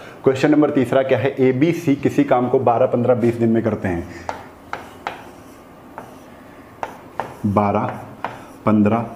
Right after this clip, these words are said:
बीस दिन। Total एलसीएम निकालेंगे, एलसीएम कितना आ जाएगा? साठ। बारह से divide कर दो पाँच, पन्द्रह से divide कर दो चार, बीस से divide कर दो बीस, नहीं साठ। इतना करने के बाद अगली line पढ़ेंगे।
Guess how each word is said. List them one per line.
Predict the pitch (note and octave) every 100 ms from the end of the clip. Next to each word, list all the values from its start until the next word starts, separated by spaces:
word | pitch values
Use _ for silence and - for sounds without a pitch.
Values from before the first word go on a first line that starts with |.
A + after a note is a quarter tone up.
| - -
बीस | G2 G#2 D#2+
दिन। | - E2+ - - - - - -
Total | C3 C3+ C#3
एलसीएम | C3+ C3 C3+
निकालेंगे, | B2+ B2 A#2 B2
एलसीएम | A2+ A#2 A2+
कितना | A#2 A2+
आ |
जाएगा? | A2+ A2 G#2
साठ। | - G#2+ B2 - - - G#2+
बारह | G#2+ A2+
से | A#2+
divide | A2+ A2 G#2+
कर | A2
दो | G#2 G#2+ - -
पाँच, | G2+ A2+ - G2
पन्द्रह | G#2+ G#2 A2
से | G#2+
divide | G#2 G#2
कर | G#2+
दो | G2+ G#2 -
चार, | - A2+ G#2 A2+ - - -
बीस | A2+ B2
से | A#2+
divide | A2 G#2 G#2
कर | G#2
दो | G#2 B2+ - - -
बीस, | G#2 G#2+ G#2+
नहीं | A2
साठ। | G#2+ F2 - C3+
इतना | B2+ C#3+
करने | C#3+ B2+ B2+
के | B2
बाद | A#2+
अगली | A2 A2+
line | G#2+ G2+
पढ़ेंगे। | G2 F2 F2